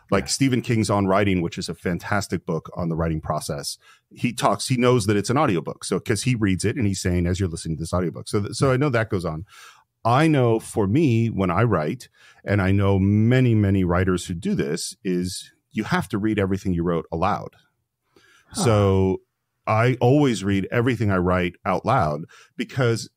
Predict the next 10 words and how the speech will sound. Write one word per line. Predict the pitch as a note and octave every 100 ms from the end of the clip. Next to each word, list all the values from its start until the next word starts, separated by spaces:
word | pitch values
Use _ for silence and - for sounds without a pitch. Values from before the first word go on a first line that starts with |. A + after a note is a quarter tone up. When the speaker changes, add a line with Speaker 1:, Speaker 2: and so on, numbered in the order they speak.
| _ -
Speaker 1:
the | A2 G2+ F#2+
mistakes | G2+ - - E3+ E3+ -
that | G#2 -
you | F#2+
make | E2+ D2 -
become | G2 - F2+
super, | E2+ - C#3 A#2
super | - - -
clear, | - D#2 - - _ _ -
because | G#2 - G2+ F#2+